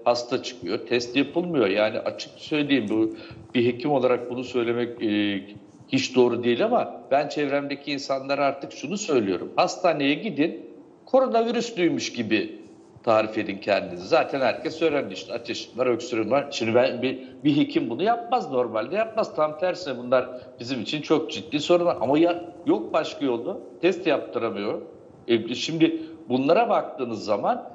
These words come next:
zaten verilen vakalar, baştan beri söylüyoruz, sadece test pozitif olanlar, test bütün dünyada tartışılıyor.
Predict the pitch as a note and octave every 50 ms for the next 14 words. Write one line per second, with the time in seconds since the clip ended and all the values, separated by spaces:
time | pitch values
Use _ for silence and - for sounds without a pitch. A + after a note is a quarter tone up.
0 | - - - - - D#3+ G3+ A3 - - A3+ G3+ E3 C3 C#3 C#3+ D3 E3 F#3+ G#3+
1 | A#3 A3 G#3 F#3 D#3+ - - - C3+ B2 A2 G#2+ C#3 F3 F#3 F#3 F3+ D#3 - -
2 | - C3 A#2+ A2+ A2 G#2+ G#2 - - A2+ A2+ G#2 - F#2+ G#2 D3 G#3+ G#3 - A3+
3 | A3+ G#3+ F3 D#3 D#3 - - D3 D3 C#3+ - - - D3 D3 - - - - -
4 | - G2 F2+ F2 E2+ - - F#2+ G#2 G#2+ - - D3+ D#3+ D#3 - - - - -
5 | - - A#3 A3+ G3 F#3 D#3 C#3+ B2 G#2+ F#2 G2+ G2 - - G2 F2+ F2 - -
6 | - - - - -